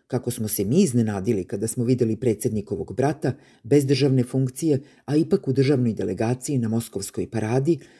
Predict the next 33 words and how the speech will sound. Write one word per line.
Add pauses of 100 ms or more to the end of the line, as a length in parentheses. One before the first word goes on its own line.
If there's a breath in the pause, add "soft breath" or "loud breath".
(220 loud breath)
ili
predsjednikovog
sina (100)
po
ko
zna
koji
put
u
društvu
kriminalaca. (800 soft breath)
Ne
ni
onako
kako
ćemo
se
tek
iznenaditi (280 loud breath)
kad
nam
predsjednik
države, (280 soft breath)
ovog
puta
čak
i
bez
potpisa
bivše
premijerke,
bivše
vlade